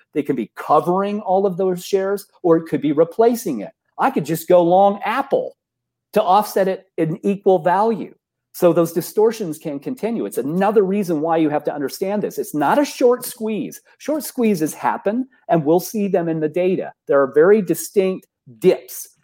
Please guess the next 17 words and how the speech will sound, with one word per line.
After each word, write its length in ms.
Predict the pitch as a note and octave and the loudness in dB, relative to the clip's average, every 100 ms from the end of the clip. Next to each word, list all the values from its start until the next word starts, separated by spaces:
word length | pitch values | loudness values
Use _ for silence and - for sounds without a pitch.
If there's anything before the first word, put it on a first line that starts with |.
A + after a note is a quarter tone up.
| _ - | _ -6
in 260 | D3 D3 C#3+ | -4 -2 0
the 300 | C#3 C3+ - | 0 0 -8
short 400 | - - F3 F3+ | -10 0 0 0
volume 380 | D3+ D#3 E3 D3 | 0 0 0 -4
side 260 | - C#3 C3 | -4 -4 -4
of 80 | |
the 140 | B2+ A#2+ | -6 -8
equation. 560 | A2+ F3 F#3 E3 E2 - | -6 -4 -2 -4 -8 -6
But 260 | A#2+ C#3+ | -6 -6
most 380 | B2 D3+ - - | 2 4 4 2
of 140 | A3 | 2
the 80 | G3 | 2
time, 340 | - G#3+ E3 C#3 | 0 0 0 -2
contrary 600 | - D#3 F#3+ - G#3 G3 | -2 -2 0 0 0 0
to 80 | - | 0
popular 500 | - C#3+ - G#3+ G3+ | 0 0 0 2 2
belief 540 | G3+ F#3+ G#3 G#3 | 4 2 0 -4